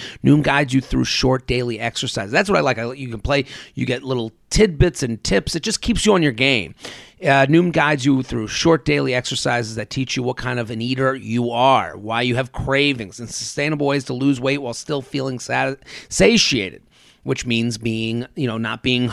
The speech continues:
hungry all the time. You can also be matched with a health coach for personalized accountability and motivation.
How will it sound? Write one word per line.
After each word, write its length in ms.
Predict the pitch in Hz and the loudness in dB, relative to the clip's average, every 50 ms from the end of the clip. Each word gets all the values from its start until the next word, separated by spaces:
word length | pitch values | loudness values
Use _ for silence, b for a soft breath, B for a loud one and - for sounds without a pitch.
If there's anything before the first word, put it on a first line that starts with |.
| - - - | -6 -10 -8
hungry 460 | - - 165 220 269 262 226 208 170 | -2 0 2 4 4 6 6 6 6
all 120 | 131 110 107 | 4 2 0
the 80 | 107 | -4
time. 280 | - - 110 87 80 - B B B B B B B | -8 -8 -8 -8 -10 -12 B B B B B B B
You 100 | 139 139 | -2 2
can 140 | - 151 | 2 2
also 1000 | 160 - 247 180 185 185 185 190 185 190 185 165 - - 185 165 165 165 165 165 | 2 2 4 6 8 8 8 8 6 4 2 0 0 2 4 6 8 8 6 6
be 280 | - - 135 135 143 139 | 4 2 2 2 4 4
matched 600 | 131 127 127 127 131 131 135 - - - - - | 4 2 2 2 2 0 0 -2 -4 -6 -8 -6
with 200 | 214 135 117 - | -2 -2 -2 0
a 100 | 113 101 | -2 -4
health 400 | 92 - - 139 175 180 - - | -4 -4 0 2 2 2 0 -2
coach 340 | - 160 160 156 151 - - | 0 2 4 4 2 0 -6
for 140 | - - 117 | -10 -8 -4
personalized 600 | - - 135 131 - - 131 120 117 117 107 110 | -2 0 0 0 0 -2 -4 -4 -4 -4 -6 -6
accountability 640 | - - 110 107 104 104 107 123 127 123 123 120 117 | -8 -8 -8 -8 -8 -6 -2 -2 0 0 0 0 -2
and 100 | 113 113 | -2 -2
motivation. 640 | 117 113 113 107 110 110 107 107 - - - 76 | -4 -4 -4 -4 -6 -6 -6 -6 -6 -10 -12 -14